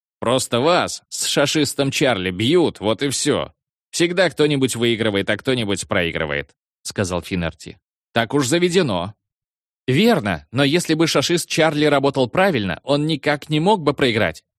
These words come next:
Берингер неуверенно поднялся. «Послушайте, может, нам лучше отложить партию, пока мы не выясним, всё ли здесь в порядке?» Он испытующе похлопал переднюю панель.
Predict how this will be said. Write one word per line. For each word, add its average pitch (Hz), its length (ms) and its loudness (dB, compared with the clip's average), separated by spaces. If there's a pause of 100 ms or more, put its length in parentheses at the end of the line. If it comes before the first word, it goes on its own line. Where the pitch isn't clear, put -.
(400)
Берингер 147 560 0
неуверенно 104 520 0
поднялся. 101 600 -4 (720)
«Послушайте, 147 560 0
может, 139 300 0
нам 147 180 0
лучше 151 280 2
отложить 190 580 0
партию, 113 340 0
пока 127 300 0
мы 139 100 0
не 147 80 0
выясним, 139 440 0
всё 139 160 0
ли 135 100 2
здесь 139 260 0
в - 60 -12
порядке?» 160 500 -2 (520)
Он 92 180 0 (100)
испытующе 127 640 -2
похлопал 107 520 -2
переднюю 90 420 -2
панель. 98 380 -8